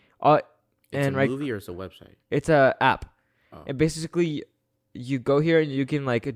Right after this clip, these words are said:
Speaker 1: write reviews about your movie, right? So, like, movies that you watch, what you would rate it, what you would do with it. You can see movies that are coming up that you wanna watch. You can search here, and you can see, like, movies that you sh-, could watch. Like,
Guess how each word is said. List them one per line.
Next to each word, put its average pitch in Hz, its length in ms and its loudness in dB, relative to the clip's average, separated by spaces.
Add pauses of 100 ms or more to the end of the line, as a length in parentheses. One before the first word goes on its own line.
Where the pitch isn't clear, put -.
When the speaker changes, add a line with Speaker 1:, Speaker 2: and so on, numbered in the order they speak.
(140)
Speaker 1:
write 135 140 4
reviews 127 400 -2
about 117 240 0
your 117 100 0
movie, 107 420 -6 (440)
right? 139 260 2 (560)
So, - 140 -2
like, 123 100 2
movies 147 220 2
that 143 100 -2
you 123 140 -4
watch, 120 360 2
what 123 160 -2
you 117 100 -4
would 117 140 -4
rate 117 220 0
it, 117 200 0
what 107 280 -4
you 117 140 -6
would 113 140 -6
do 110 180 -6
with 110 180 -6
it. 104 260 -2 (460)
You 123 120 -8
can 147 140 -2
see 135 280 -2
movies 131 340 -4
that 127 100 2
are 117 100 2
coming 113 340 -6
up 117 160 -4
that 117 80 -6
you 107 120 -6
wanna 107 240 -4
watch. 113 560 -2 (440)
You 127 120 -2
can 135 60 -2
search 127 300 -6
here, 143 520 -2
and 123 120 -8
you 120 80 -6
can 131 140 -2
see, 127 180 -6
like, 107 300 -4 (180)
movies 120 320 -4
that 117 240 0
you 117 140 -8
sh-, - 160 -16 (100)
could 123 200 0
watch. 135 320 -2
Like, 104 280 -6